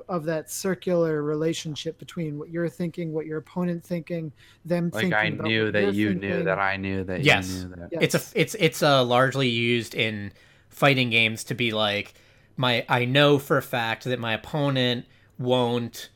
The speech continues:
Speaker 3: uh, because I keep hitting them with, uh, like, you know, mix-ups when they wake up, I know I've conditioned my opponent to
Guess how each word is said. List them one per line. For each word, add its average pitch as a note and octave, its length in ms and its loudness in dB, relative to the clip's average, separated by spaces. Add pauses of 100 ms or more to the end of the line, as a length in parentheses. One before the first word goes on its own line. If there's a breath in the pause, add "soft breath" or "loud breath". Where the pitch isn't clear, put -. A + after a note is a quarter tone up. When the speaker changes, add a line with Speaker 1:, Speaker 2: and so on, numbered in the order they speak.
(420 soft breath)
Speaker 3:
uh, B2 1080 2
because C3+ 360 0
I B2+ 80 2
keep - 280 -6
hitting C#3 300 0
them A#2+ 320 0
with, A2 380 -2
uh, A2 240 2
like, G#2+ 260 -2 (360 soft breath)
you B2+ 80 0
know, A2+ 100 0
mix-ups C#3+ 580 2
when A#2 760 -2
they B2 100 4
wake A2 260 0
up, D3+ 320 0 (360 soft breath)
I C#3 160 0
know C3+ 200 4
I've C3 140 2
conditioned B2+ 560 -4
my A2+ 120 0
opponent A2+ 800 -2
to A2 680 -2